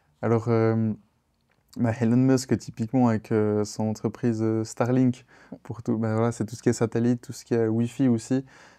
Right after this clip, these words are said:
Euh, pour nous, c'est un, c'est un complément dans le sens, euh, euh, mais c'est, c'est marrant, euh, parce que là, on a, <laughs> on a un, un tout petit projet, c'était un peu un,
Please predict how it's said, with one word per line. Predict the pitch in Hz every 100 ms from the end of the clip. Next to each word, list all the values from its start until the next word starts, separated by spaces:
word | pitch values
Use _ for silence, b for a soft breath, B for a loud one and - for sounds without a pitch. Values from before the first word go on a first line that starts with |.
| b 110
Euh, | 107
pour | - 127
nous, | 156
c'est | 151
un, | 123 110 110
c'est | 110 113
un | 107
complément | 123 139 139 147 123
dans | 110
le |
sens, | 110 123 117 -
euh, | 113 107 107 107 B B B B B -
euh, | - 104
mais | 107
c'est, | - -
c'est | -
marrant, | 110 123 143 120
euh, | 107 104 104 104
parce | 110
que | 127
là, |
on | 120 104
a, | 110 110
<laughs> | 120
on |
a | 113 110 B B
un, | 117 107 110 120
un | 120
tout | 151
petit | -
projet, | 143 147 147
c'était | 147 120
un | 113
peu | 110 135
un, | 117